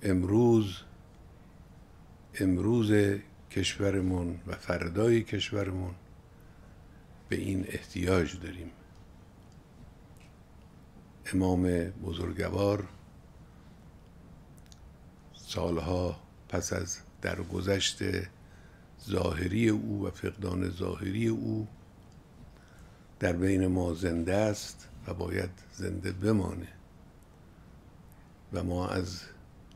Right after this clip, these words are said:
حضور او و معنویت او و فکر او و انگشت اشاره او بهره مند بشیم و استفاده کنیم.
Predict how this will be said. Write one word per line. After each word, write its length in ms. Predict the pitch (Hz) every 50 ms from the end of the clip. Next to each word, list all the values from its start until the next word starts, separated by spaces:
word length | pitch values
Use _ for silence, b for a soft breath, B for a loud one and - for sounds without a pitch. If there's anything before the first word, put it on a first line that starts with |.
| - -
حضور 560 | - - - 98 92 95 107 117 120 117 107 101
او 480 | 101 - - 98 101 98 98 95 95
و 40 | 98
معنویت 880 | 95 95 95 95 98 101 95 92 92 92 92 95 98 110 117 - - 110
او 360 | 107 98 98 101 98 95 95 - - - - - - -
و 60 | 90
فکر 500 | - - - 117 117 110 - - 110 98
او 320 | 104 101 98 101 101 98 92 - - - - - - - - - - - - - - - - - - - B B B B B B B - - - - -
و 40 | 101
انگشت 600 | 95 95 95 92 90 85 101 104 101 - - - 107 101 98 98 92 90 - - -
اشاره 500 | - - - - 95 92 90 87 85 113
او 600 | 123 120 117 117 110 - 107 104 101 104 101 101 - - - - - - - - -
بهره 300 | - 95 87 87 95 95
مند 340 | 92 95 101 101 95 95 87
بشیم 420 | 92 92 - - - 95 90 90
و 140 | 87 92 - -
استفاده 500 | - - - - 90 - - 90 85 90
کنیم. 220 | - - - -